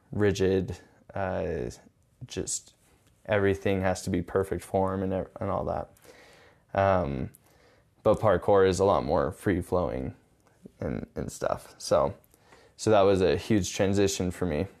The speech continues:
Um, and so these friends and I,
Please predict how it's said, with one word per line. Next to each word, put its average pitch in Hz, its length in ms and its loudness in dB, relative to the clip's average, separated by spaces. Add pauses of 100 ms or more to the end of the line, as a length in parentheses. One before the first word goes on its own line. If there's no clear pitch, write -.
(420)
Um, 95 540 2 (240)
and 107 160 0
so 104 540 2 (500)
these 104 400 0
friends 110 600 2 (800)
and 104 160 2
I, 101 300 2